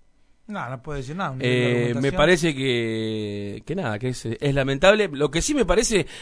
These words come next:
Speaker 2: es que se tienen que dar cuenta de que un recital para trescientas mil personas no se puede hacer. Eso, este...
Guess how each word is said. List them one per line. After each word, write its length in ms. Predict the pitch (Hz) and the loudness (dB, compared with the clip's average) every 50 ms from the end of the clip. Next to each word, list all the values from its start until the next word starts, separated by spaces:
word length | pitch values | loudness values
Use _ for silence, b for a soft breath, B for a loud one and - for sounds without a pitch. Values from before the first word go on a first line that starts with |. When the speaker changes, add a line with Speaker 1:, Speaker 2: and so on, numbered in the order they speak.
| B B | B B
Speaker 2:
es 100 | 139 143 | -4 -2
que 160 | 120 147 143 | 0 0 -2
se 100 | 120 135 | -2 -2
tienen 220 | 131 165 175 170 151 | -2 0 0 0 2
que 80 | 143 | 4
dar 140 | 151 151 143 | 2 2 2
cuenta 260 | 139 160 180 180 180 | 2 0 0 2 0
de 80 | 160 139 | 0 0
que 80 | 131 131 | 0 -2
un 100 | 139 143 | -2 -2
recital 300 | 143 131 123 147 147 139 | -4 -2 0 2 2 2
para 120 | 139 127 | 0 -2
trescientas 300 | 127 117 123 120 123 120 | -6 -8 -8 -6 -6 -4
mil 100 | 135 135 | -2 0
personas 280 | 135 127 - 151 143 131 | 0 2 2 2 0 0
no 80 | 123 | -2
se 100 | 117 127 | -2 -2
puede 200 | 113 127 139 139 | 0 0 2 2
hacer. 340 | 131 131 - 165 180 214 220 B B B B B | 2 2 2 2 2 2 0 B B B B B
Eso, 540 | B 131 135 - 151 139 123 110 101 - 95 | B -2 0 2 4 4 4 4 2 0 -2
este... 540 | 101 104 - - 104 98 90 85 82 87 | -4 -6 -4 -4 -4 -4 -4 -6 -10 -12